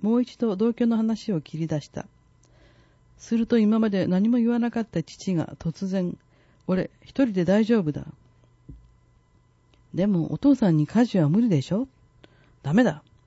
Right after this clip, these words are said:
意地を張らずに少しはお母さんのことを考えたら？」私も少し感情的になってしまった。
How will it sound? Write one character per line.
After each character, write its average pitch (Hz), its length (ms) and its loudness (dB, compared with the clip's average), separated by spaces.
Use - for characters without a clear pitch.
意 190 100 -2
地 220 160 4
を 196 140 4
張 175 100 2
ら 190 140 4
ず 180 80 2
に 160 300 0
少 - 220 2
し 247 140 2
は 196 100 6
お 190 60 2
母 277 160 4
さ 233 140 2
ん 202 40 4
の 196 80 4
こ 190 120 0
と 190 100 2
を 180 60 0
考 208 140 2
え 262 80 2
た 170 120 0
ら？」 214 160 0
私 185 340 -4
も 165 140 0
少 - 180 -8
し - 140 -10
感 214 220 0
情 220 160 0
的 214 180 -2
に 208 140 0
な 208 100 0
っ - 20 -14
て - 140 -10
し - 160 -8
ま 135 80 -6
っ - 40 -20
た。 - 120 -12